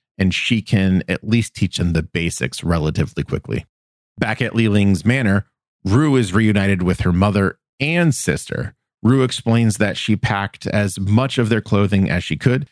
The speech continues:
and goes over an escape plan. Li Ling refuses to leave, however,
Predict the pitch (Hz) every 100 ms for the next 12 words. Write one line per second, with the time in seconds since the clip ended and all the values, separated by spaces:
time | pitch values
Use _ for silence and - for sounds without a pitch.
0 | _ - 87 107 110 101 104 95 104 95
1 | - 98 87 - 82 - - 78 55 -
2 | _ _ _ _ - 131 127 117 98 -
3 | - 170 120 101 95 90 107 90 78 57
4 | 64 65 101